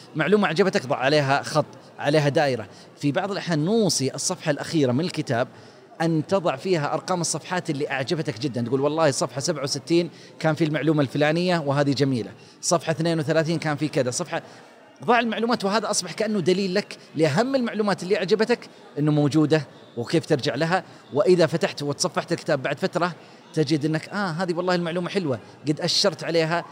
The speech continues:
وكأنك وضعت تلخيص لك لأهم المعلومات اللي تهمك. ختاما، هذه المقولة الجميلة العقاد،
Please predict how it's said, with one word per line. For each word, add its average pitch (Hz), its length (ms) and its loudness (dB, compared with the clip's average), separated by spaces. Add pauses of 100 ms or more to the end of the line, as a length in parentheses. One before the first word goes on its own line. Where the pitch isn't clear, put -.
(180)
وكأنك 175 440 -2
وضعت 175 260 -2
تلخيص 165 460 0
لك - 320 -2 (280)
لأهم 156 300 2
المعلومات 135 560 0 (300)
اللي 180 100 2
تهمك. 101 560 -6 (180)
ختاما، 208 580 2 (220)
هذه 175 280 4
المقولة 160 340 4
الجميلة 147 320 2
العقاد، 110 380 -4